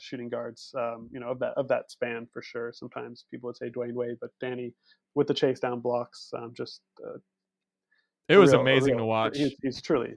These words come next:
Speaker 1: truly good. Um,
Speaker 2: It was
Speaker 1: and,
Speaker 2: one
Speaker 1: you
Speaker 2: of
Speaker 1: know
Speaker 2: the funnier nights, one of the funnier nights, I think it was just this past season. Um, Jakob Poeltl, they, they announced it, like, during the game and everything. Jakob, <laughs> Jakob Poeltl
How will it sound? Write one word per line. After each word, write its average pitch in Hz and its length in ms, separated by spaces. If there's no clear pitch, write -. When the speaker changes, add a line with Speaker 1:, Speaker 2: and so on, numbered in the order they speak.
Speaker 1:
truly 117 280
good. 113 220
Um, 143 440
Speaker 2:
It 165 80
was 196 180
Speaker 1:
and, 180 160
Speaker 2:
one 202 140
Speaker 1:
you - 20
Speaker 2:
of 254 60
Speaker 1:
know 220 60
Speaker 2:
the - 80
funnier 190 380
nights, 151 480
one 151 160
of 180 80
the 190 60
funnier 165 340
nights, 147 280
I 143 40
think 165 200
it 226 80
was 139 120
just 156 200
this 147 100
past 151 300
season. 135 440
Um, 131 460
Jakob 147 440
Poeltl, 147 580
they, 160 220
they 165 140
announced 151 560
it, 160 200
like, 135 260
during 160 340
the 151 80
game 143 380
and 143 80
everything. 139 640
Jakob, 143 420
<laughs> - 160
Jakob 180 560
Poeltl 151 460